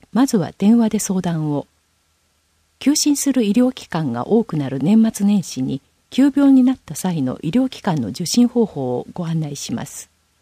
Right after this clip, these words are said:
新型コロナの感染が続く中で、インフルエンザの流行期を迎えています。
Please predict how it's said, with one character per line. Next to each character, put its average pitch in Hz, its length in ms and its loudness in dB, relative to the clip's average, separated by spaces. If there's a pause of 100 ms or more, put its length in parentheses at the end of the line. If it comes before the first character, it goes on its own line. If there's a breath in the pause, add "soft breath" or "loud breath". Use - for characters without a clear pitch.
(760)
新 294 280 4
型 294 200 2
コ 285 140 0
ロ 254 100 2
ナ 135 140 0
の 101 100 -4
感 208 240 0
染 196 180 0
が 190 120 0
続 180 240 -4
く 202 120 -2
中 190 260 -2
で、 123 200 -10 (240)
イ 226 120 2
ン 269 40 6
フ 269 140 -4
ル 269 80 4
エ 269 80 6
ン 262 60 6
ザ 165 100 -2
の 131 160 -6
流 190 200 2
行 240 200 0
期 - 160 -8
を 120 100 -6
迎 165 300 -6
え 139 40 -10
て - 120 -12
い 143 100 -14
ま - 160 -10
す。 - 240 -18